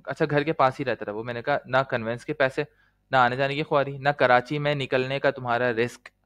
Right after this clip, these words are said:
ठीक है, बहुत बड़ा रिस्क है, आपकी जान माल का रिस्क पूरा आप लेके आप जाते हो कराची में काम करने के लिए, तो इस चीज़ का भी अलग से पैसे होने चाहिए at least।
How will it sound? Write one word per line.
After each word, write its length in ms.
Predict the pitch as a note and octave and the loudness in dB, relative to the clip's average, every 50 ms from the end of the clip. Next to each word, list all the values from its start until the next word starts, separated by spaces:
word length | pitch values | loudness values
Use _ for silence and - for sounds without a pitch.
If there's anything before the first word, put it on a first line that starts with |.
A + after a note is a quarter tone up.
| _ _ - | _ _ -8
ठीक 120 | A#2+ A2 B2+ | -6 -2 0
है, 100 | C3 B2+ | 0 0
बहुत 260 | A#2 A#2 B2 A#2+ A2+ | 0 -2 -2 -2 0
बड़ा 160 | A#2 A#2 A2 | 0 0 0
रिस्क 280 | G2+ G#2+ G#2 - - A2+ | -2 -2 -6 -8 -4 -4
है, 60 | A2 | -4
आपकी 240 | A2 - - B2+ A#2 | -4 -4 -6 -12 -10
जान 380 | G#2+ B2 A#2+ A#2+ B2 B2+ B2+ | -6 -4 -2 -2 -2 -2 -4
माल 260 | B2 A#2+ A#2+ B2 B2 | -4 -4 -2 -2 -2
का 120 | A#2+ - B2+ | -4 -4 -4
रिस्क 240 | A#2+ A#2+ A#2+ - - | -4 -4 -6 -6 -8
पूरा 200 | - A#2+ A#2 A#2+ | -4 -2 0 0
आप 100 | A#2+ A#2 | 0 -2
लेके 260 | A2 A2+ A#2 - - B2 | -4 -6 -6 -4 -4 -6
आप 80 | A#2 | -4
जाते 280 | A2+ A#2+ G#2+ G#2 - A#2+ | -2 -4 -4 -4 -4 -8
हो 40 | A2+ | -8
कराची 380 | B2+ A2 G#2 G#2 - B2 A#2+ | -4 -4 -4 -4 -4 -8 -10
में 120 | B2 C3 - _ _ _ _ _ _ _ _ _ _ _ - | -10 -10 -14 _ _ _ _ _ _ _ _ _ _ _ 2
काम 200 | C3+ B2+ C3 C3+ | 4 4 4 2
करने 220 | - B2+ A#2+ A#2+ | -2 -6 -6 -6
के 100 | A2+ B2+ | -8 -4
लिए, 100 | C3+ C#3 | -4 -2
तो 220 | D3+ E3+ D#3 - - | 0 -2 -4 -2 -4
इस 140 | D3+ D3 - | -10 -8 -2
चीज़ 180 | - D#3 D3 - | -2 -2 0 0
का 80 | D#3+ | -2
भी 100 | D#3 F3 | 0 2
अलग 160 | F3 D3 C#3+ | 2 2 0
से 120 | - - D3 | -2 -2 0
पैसे 280 | - B2+ A#2+ - C3 | 2 2 0 0 -4
होने 160 | B2 A#2 A2+ A2 | -8 -8 -8 -10
चाहिए 360 | - A2 G2+ F#2+ F#2+ G#2 G#2+ | -8 -10 -10 -8 -8 -10 -10
at 60 | _ | _
least। 260 | A2+ A#2 A#2+ A#2 - | -10 -10 -10 -10 -12